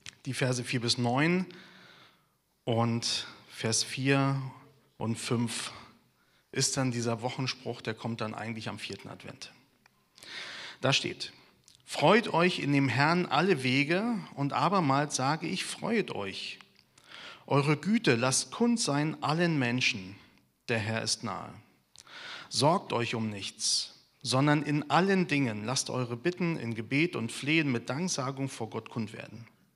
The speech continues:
Und der Friede Gottes, der höher ist als alle Vernunft, bewahre eure Herzen und Sinne in Christus Jesus. Weiter, liebe Brüder und Schwestern, was wahrhaftig ist, was ehrbar, was gerecht, was rein,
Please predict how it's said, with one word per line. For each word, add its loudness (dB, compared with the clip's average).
Und 0
der 4
Friede 6
Gottes, 2
der 0
höher 4
ist 0
als -4
alle 0
Vernunft, 0
bewahre 2
eure 0
Herzen -2
und -2
Sinne 0
in -2
Christus -2
Jesus. -2
Weiter, 2
liebe 2
Brüder 2
und -2
Schwestern, 0
was 2
wahrhaftig 2
ist, 2
was 2
ehrbar, 4
was 2
gerecht, -2
was 0
rein, 2